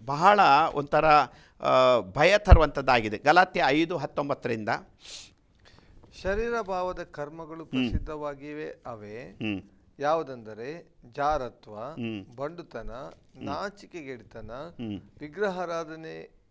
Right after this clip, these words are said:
Speaker 2: ಮಾಟ, ಹಗೆತನ, ಜಗಳ,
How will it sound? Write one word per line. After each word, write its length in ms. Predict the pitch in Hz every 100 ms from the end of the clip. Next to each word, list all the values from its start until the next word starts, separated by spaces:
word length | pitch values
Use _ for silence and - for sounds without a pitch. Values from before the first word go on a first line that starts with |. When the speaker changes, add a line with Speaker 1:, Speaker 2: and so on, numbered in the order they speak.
| _
Speaker 2:
ಮಾಟ, 420 | 131 139 156 151 151 151 151 - _ -
ಹಗೆತನ, 520 | 139 147 156 151 147 147 147 - _ 127
ಜಗಳ, 420 | 139 135 151